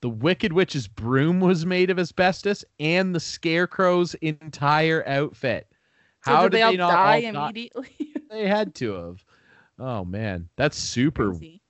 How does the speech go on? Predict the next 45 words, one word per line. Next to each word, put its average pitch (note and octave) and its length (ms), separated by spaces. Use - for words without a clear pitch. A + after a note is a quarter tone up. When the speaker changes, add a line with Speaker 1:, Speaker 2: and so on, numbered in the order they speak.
Speaker 1:
that's C3 220
super B2 400
weird. G#2+ 580
Okay. A2+ 360
There A2 120
Speaker 2:
All A#2 40
Speaker 1:
you B2 60
Speaker 2:
right. A#2 80
Speaker 1:
go. A#2+ 240
Speaker 2:
How - 200
thick B3+ 420
is A#3 160
the - 180
ice A3 360
in F3+ 120
an F3 200
N A3 140
H C4 200
L A#3 200
arena? F3+ 520
Speaker 1:
That F3+ 420
is A3 140
something F#3+ 460
that E3+ 180
I D3+ 260
actually D3 520
legitimately C3 800
don't A#2 320
know. G2+ 380
I C#3+ 160
Speaker 2:
Okay. D3+ 80
Speaker 1:
actually F3+ 540
have F3 160
no C#3+ 180
idea. B2+ 360
What B2+ 220
are A3+ 80
the G#3+ 200
Speaker 2:
So, G#3+ 40
Speaker 1:
options? - 800
Speaker 2:
three A#3+ 220
quarters A3 500
of A3 80
an A#3+ 100
inch, B3 460